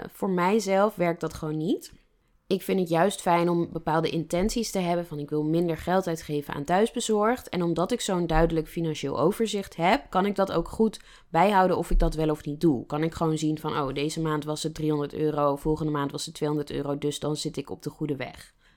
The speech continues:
Ehm, ja, dus ook dat, zeg maar, dat ik doe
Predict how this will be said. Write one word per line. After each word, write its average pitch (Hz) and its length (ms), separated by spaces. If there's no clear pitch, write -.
Ehm, 240 920
ja, 240 320
dus 208 300
ook 262 360
dat, 220 180
zeg 226 180
maar, 196 180
dat 180 300
ik 190 180
doe 208 380